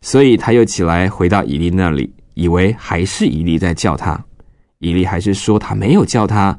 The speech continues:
叫他赶快回去睡吧。撒母耳又回去睡觉，直到第三次，天父爸爸呼唤撒母耳，撒母耳还是乖乖地跑去以利那儿。以利听了，想了想，说：“嗯，这大概就是天父爸爸在呼唤撒母耳这个孩子了。”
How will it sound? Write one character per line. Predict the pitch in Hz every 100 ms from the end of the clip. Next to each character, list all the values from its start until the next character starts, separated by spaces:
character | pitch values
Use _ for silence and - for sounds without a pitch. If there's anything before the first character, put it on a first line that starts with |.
| - -
叫 | 90
他 | 85
赶 | - -
快 | 92 80
回 | - 71
去 | 85
睡 | - 123 -
吧。 | - - _ _ _ _ _ _ _ _
撒 | - 226
母 | 240
耳 | 165
又 | 147
回 | - 101
去 | -
睡 | 160 143
觉， | 98 113 80 - _ _
直 | - 107
到 | 117
第 | 135
三 | 107 - 151
次， | 160 139 - - - - -
天 | 123 123
父 | 110
爸 | 82
爸 | 80 90
呼 | - 104
唤 | 110 90
撒 | 92 101 95
母 | 98
耳， | 76 - - _ -
撒 | - 104
母 | 110
耳 | 92
还 | 92 90
是 | 107
乖 | 98 - 151 156
乖 | 156 147
地 | 123 95
跑 | - 78
去 | -
以 | - 82
利 | 85
那 | 90 104
儿。 | - - _ _ - _ _
以 | 113 147
利 | 190
听 | - 220
了， | 214 196
想 | - -
了 | 113
想， | 151 107 71
说 | - 120 123 131 _ _ - _ -
：“嗯， | 110 110 87 65 - -
这 | 170
大 | 170 190
概 | 170
就 | 139
是 | 135 117
天 | - 143
父 | 151
爸 | 95 87
爸 | 85 87 85
在 | 110 98
呼 | - 104
唤 | 110 85
撒 | - 101 98
母 | 107
耳 | 85
这 | 65 95
个 | 80
孩 | - 76
子 | 82
了。” | 110